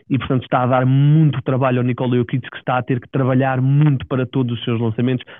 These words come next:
Novamente, Nikola Jokic a lançar abaixo de cinquenta por cento é, eh, é algo muito difícil, eh, de conceber, porque o Nikola Jokic, por exemplo, no mês de Abril e março lançou quase setenta por cento.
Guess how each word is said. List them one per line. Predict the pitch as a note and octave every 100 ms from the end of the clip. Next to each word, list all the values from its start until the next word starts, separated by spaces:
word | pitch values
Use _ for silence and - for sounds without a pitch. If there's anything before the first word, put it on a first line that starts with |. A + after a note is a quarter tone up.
| _
Novamente, | A2 B2 C#3+ C3 C3 C3+ B2+
Nikola | B2 C3 B2+
Jokic | A#2+ C3 A#2+
a | B2
lançar | A#2 C3
abaixo | B2 B2+ C3+ -
de | -
cinquenta | A#2+ B2 A2+
por | -
cento | - B2 A#2+ - - - -
é, | B2 A#2 -
eh, | - A#2 G2+ - B2 A2+ - - _ _
é | - C3+
algo | B2+ C3 B2
muito | C3 C#3 C#3+ D#3 D#3+ C3+ C3
difícil, | B2 - B2+ A2+ C3 - - _ -
eh, | A2+ A2 A2
de | C3+ B2
conceber, | C3 C3+ - B2 C#3
porque | D3+ C3+ B2
o |
Nikola | B2 A#2+ A#2+
Jokic, | A#2+ B2 -
por | C3 B2+
exemplo, | A#2 B2+ A#2
no | B2
mês | A#2+ B2+
de | A#2 A#2 A#2+ A2 A2+ _ _ _ _ -
Abril | - C3 C#3 C#3
e |
março | C3 C#3 C#3
lançou | C3+ C#3
quase | C3 C3
setenta | - D3 C3
por | - -
cento. | D3 A2+